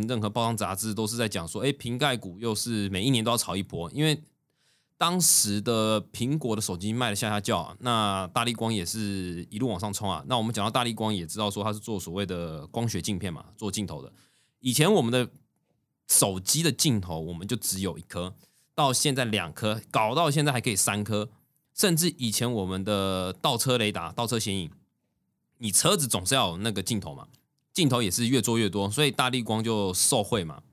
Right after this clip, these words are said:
那你看镜头越搞越多，越搞越多，可是你知道这种总是有上限嘛，你不可能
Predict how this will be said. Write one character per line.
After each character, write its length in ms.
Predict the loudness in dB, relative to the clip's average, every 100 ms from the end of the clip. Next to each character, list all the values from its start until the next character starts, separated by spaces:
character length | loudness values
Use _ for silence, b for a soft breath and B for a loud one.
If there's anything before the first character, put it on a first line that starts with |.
| _
那 180 | -4 -4
你 100 | -4
看 180 | -4 -4
镜 120 | -4
头 120 | -4
越 80 | -4
搞 180 | -4 -8
越 80 | -10
多， 140 | -8
越 40 | -10
搞 140 | -10
越 100 | -12
多， 140 | -12
可 140 | -4 0
是 100 | 0
你 60 |
知 80 | 2
道 100 | 0
这 100 | 0
种 140 | -4 -6
总 160 | -6
是 120 | -4 -4
有 60 |
上 160 | -2 -2
限 140 | -2
嘛， 120 | -4 -8
你 100 | -10
不 120 | -6
可 140 | -2 -2
能 180 | -2